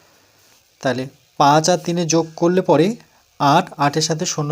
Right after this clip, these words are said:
যোগ করলে আটই হয়। সাত আর দুইয়ের যোগফল হচ্ছে নয়, নয়ের সাথে শূন্য যোগ করলে নয়ই হবে। সাত আর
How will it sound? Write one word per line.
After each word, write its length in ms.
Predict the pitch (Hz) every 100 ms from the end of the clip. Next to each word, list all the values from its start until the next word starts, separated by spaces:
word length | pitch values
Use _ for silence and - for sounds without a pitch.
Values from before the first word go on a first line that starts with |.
| 147
যোগ 100 | 147 143
করলে 200 | 165 180 294 - _ _ 165
আটই 220 | 165 180 185
হয়। 200 | 139 110 113 _ _ _ _
সাত 420 | - - 151 156 165
আর 60 | 180 160
দুইয়ের 200 | 180 165
যোগফল 300 | 170 165 175
হচ্ছে 180 | 170 - 175 135
নয়, 220 | 143 185 214 151
নয়ের 220 | 139 156 156
সাথে 160 | 160 -
শূন্য 180 | 160 156 156
যোগ 100 | 160 160
করলে 200 | 175 175 226 165
নয়ই 300 | 131 131 190 151
হবে। 220 | 117 123 - _ _ _ _ _ -
সাত 380 | - - 156 165
আর 60 | 175